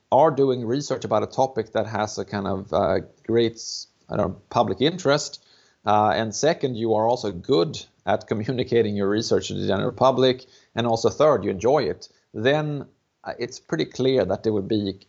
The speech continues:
a sort of, uh, I don't know, you would be wasting resources if you didn't actually, uh, you know, it would be an opportunity missed if you didn't try to communicate your research to the general public.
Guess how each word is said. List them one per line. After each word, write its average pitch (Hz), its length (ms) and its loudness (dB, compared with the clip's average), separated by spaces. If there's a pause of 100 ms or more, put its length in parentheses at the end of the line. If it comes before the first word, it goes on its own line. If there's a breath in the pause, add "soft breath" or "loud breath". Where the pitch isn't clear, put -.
a - 60 -10
sort 104 160 -2
of, 92 160 -2
uh, 92 220 2 (340)
I - 60 0
don't 104 80 -2
know, - 760 -10
you 98 180 -2
would 104 120 0
be 123 80 4
wasting 139 460 2
resources 127 640 2
if 120 120 -2
you 113 80 0
didn't 127 400 -6 (320 soft breath)
actually, 120 500 -2 (420 soft breath)
uh, 98 100 2
you 98 100 -2
know, 95 100 -2
it 95 260 -2
would 120 120 -8
be 127 80 2
an 123 100 0
opportunity 127 720 0
missed 123 540 -2
if 113 100 0
you 110 80 0
didn't 101 420 0
try 110 200 -2
to 101 100 -6
communicate 95 640 -2
your 82 100 -2
research 101 500 0
to 95 60 -8
the 87 100 0
general 95 340 0
public. 131 520 2